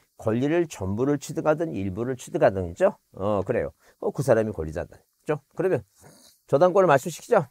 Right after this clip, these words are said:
그럼 얘가 이제 의무자단이죠. 병이 의무자고, 그 다음에 이 권리자 그러는데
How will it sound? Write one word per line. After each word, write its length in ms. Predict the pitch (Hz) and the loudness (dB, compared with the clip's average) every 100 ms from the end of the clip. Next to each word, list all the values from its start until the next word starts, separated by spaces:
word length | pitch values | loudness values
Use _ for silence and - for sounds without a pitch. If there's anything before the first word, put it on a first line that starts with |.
| _ | _
그럼 160 | - | -2
얘가 220 | 113 131 147 | 2 4 4
이제 100 | 123 | 2
의무자단이죠. 640 | 101 107 107 98 71 76 | 2 2 2 0 -4 -12
병이 260 | 76 98 120 | -4 -2 0
의무자고, 760 | 120 95 76 71 95 73 95 | -2 -4 -6 -4 -2 -2 -4
그 80 | 127 | -2
다음에 280 | 123 151 135 - _ _ _ _ _ _ _ _ _ _ _ _ - | 0 2 0 -4 _ _ _ _ _ _ _ _ _ _ _ _ -8
이 100 | 110 | -2
권리자 340 | 110 117 120 135 | 0 2 6 6
그러는데 340 | 110 117 127 | 4 2 0